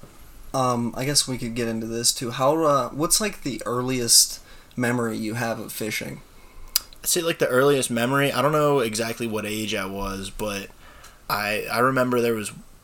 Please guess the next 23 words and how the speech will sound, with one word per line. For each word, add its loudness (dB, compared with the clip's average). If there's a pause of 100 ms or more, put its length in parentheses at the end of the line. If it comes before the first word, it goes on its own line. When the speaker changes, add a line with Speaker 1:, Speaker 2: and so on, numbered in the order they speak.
(160)
Speaker 2:
one 0 (640)
of -2
my, -4
one 2
of 4
my 6
uncle's -2
buddies -2 (580)
had -4
a -6
pond 2
right -4
behind -2
his -6
house, -4
actually, -8 (420)
and, -8
um, -6 (380)
they -2
would, 0
like, -4
my -2 (200)
parents 0